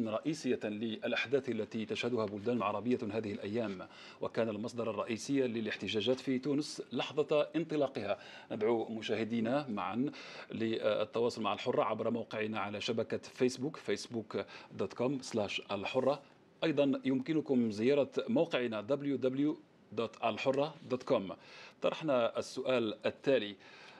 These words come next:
هل تعتقد أن هناك تحولا حقيقيا نحو الديمقراطية والحرية العامة في تونس؟ يقول ظاهر سعد: أعتقد بداية الانفلات. أما ثامر علي ديزاي فيقول:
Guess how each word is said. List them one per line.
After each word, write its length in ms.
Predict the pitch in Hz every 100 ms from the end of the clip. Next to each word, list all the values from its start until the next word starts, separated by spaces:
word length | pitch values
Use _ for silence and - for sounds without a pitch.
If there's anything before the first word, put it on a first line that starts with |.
| -
هل 360 | 120 127 104 95
تعتقد 420 | 98 104 - 113
أن 120 | 110 113
هناك 300 | 107 117 110
تحولا 600 | 104 104 110 110 107 101
حقيقيا 540 | 107 - 170 127 113
نحو 260 | 110 113 107
الديمقراطية 680 | 98 147 143 123 107 120 110
والحرية 640 | 110 107 101 - 110 110 104
العامة 300 | 110 113 110
في 240 | 120 113
تونس؟ 480 | 104 127 135 156 156 - - - - -
يقول 520 | 139 - 170 160 147 117
ظاهر 420 | 135 135 143 147 -
سعد: 300 | - 110 90 - _ _ _ -
أعتقد 500 | 139 139 135 170 151 - -
بداية 440 | 107 120 156 156 131
الانفلات. 600 | 117 110 120 120 147 - - - -
أما 360 | 101 104 104 101 - -
ثامر 440 | 127 117 139 151
علي 340 | 101 107 117 104
ديزاي 480 | 104 101 123 156 147
فيقول: 540 | 95 85 131 143